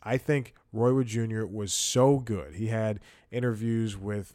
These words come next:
uh, people like Cory Booker. He still hosted a, a podcast called Beyond the Scenes. He, uh, let's see, what else, what else, what else, what else was there?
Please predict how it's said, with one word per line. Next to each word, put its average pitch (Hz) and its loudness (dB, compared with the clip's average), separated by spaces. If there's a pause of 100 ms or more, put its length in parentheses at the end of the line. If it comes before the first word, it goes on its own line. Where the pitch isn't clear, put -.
uh, 98 -8
people 104 -8
like 98 -6
Cory 113 -2
Booker. 110 0
He 95 -6
still 110 0
hosted 107 -2
a, 113 -2 (280)
a 117 -4
podcast 113 -2 (320)
called 98 -8
Beyond 107 -4
the 110 -4
Scenes. 120 -4
He, 107 -4 (420)
uh, 104 -2
let's 104 -6
see, 98 -8
what 90 -12
else, 78 -12
what 92 -10
else, 82 -14
what 90 -10
else, 80 -14
what 73 -12
else 71 -16
was 82 -16
there? 76 -18